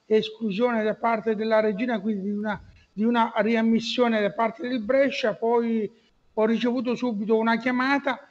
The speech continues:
eh, eh, da parte di un direttore di un istituto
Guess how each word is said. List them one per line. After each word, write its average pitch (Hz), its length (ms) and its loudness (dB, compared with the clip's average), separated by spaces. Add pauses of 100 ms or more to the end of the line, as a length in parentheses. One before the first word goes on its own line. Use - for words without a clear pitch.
(300)
eh, 208 320 -14
eh, 214 320 -14
da 208 180 -2
parte 277 300 4
di 240 40 -2
un 214 120 0
direttore 220 400 0
di 214 80 -4
un 220 240 0
istituto 214 560 -4